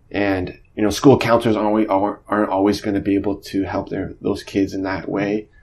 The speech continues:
So they need parents that are stable and,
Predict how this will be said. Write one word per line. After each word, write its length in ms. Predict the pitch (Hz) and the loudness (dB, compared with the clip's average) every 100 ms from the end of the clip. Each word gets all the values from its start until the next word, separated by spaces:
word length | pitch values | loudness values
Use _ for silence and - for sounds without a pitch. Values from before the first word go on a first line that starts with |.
| - | -8
So 100 | 107 | 2
they 80 | |
need 200 | 104 104 | 4 4
parents 380 | 104 104 104 98 | 2 -2 0 0
that 100 | 95 | -4
are 100 | 98 | -6
stable 600 | - - 101 107 95 - _ _ _ _ _ - | -6 0 2 4 0 -8 _ _ _ _ _ -10
and, 480 | 98 92 90 87 87 | -6 -6 -6 -10 -14